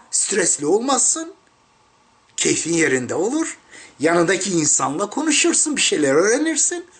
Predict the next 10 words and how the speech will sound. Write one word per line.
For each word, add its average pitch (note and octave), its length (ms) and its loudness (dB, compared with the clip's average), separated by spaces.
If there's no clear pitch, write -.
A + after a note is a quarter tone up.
Çok B3+ 200 0
önemli, A3+ 360 2
bir C#3 60 -2
şeyler G#3+ 340 2
öğren. D3 360 2
Mesleğiyle E3 500 2
ilgili A#2+ 440 -2
bir - 40 -6
şey A2+ 200 -4
öğren. G2 240 -10